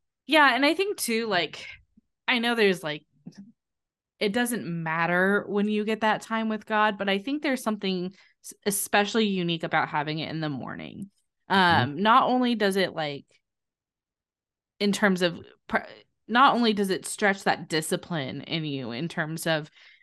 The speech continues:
Speaker 1: you know, getting in scripture, communing with God, but also it helps you set your brain and your heart on the right trajectory for the
Speaker 2: Absolutely.
Speaker 1: day.
Speaker 2: It's, it starts your day. Like,
Speaker 1: Yeah.
Speaker 2: it starts your day. Absolutely.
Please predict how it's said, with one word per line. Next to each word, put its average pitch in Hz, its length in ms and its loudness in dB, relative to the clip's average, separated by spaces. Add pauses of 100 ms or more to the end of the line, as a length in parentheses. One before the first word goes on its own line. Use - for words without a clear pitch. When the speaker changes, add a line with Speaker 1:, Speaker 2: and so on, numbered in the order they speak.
(180)
Speaker 1:
you 180 140 -4
know, 156 240 -2
getting 170 380 -2
in 165 160 -2
scripture, 156 840 -2
communing 170 460 0
with 165 180 -8
God, 147 360 0 (720)
but 202 300 4
also 190 680 4 (140)
it 226 300 -2
helps 226 640 -4 (500)
you 190 240 2
set 185 420 2
your 175 220 -4
brain 170 540 -2
and 165 180 -4
your 156 120 -4
heart 156 460 -2
on 165 180 0
the 160 120 -4
right 156 340 -4
trajectory 156 680 -6
for 190 200 -4
the 175 100 -4
Speaker 2:
Absolutely. - 140 -8
Speaker 1:
day. - 340 -14 (260)
Speaker 2:
It's, 123 140 -4
it - 40 -20
starts 110 320 -2
your 117 120 0
day. 147 420 2 (140)
Like, 98 180 0
Speaker 1:
Yeah. 160 180 2
Speaker 2:
it 151 60 -16
starts 101 440 -4
your 107 160 -6
day. 120 440 0 (120)
Absolutely. 120 800 -4